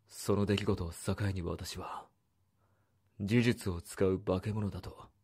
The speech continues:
言われるようになっていった。<laughs>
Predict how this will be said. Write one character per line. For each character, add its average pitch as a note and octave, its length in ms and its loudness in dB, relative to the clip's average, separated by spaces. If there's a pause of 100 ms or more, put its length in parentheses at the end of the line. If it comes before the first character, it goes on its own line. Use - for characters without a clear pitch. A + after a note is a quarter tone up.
(760)
言 F#2 140 2
わ F#2 80 6
れ F2+ 80 4
る F#2 80 0
よ F#2 100 0
う - 40 -2
に D#2+ 60 -8
な E2+ 120 -8
っ - 20 -14
て - 160 -16
い - 20 -20
っ - 80 -20
た。 - 220 -12 (2500)
<laughs> C3 80 -2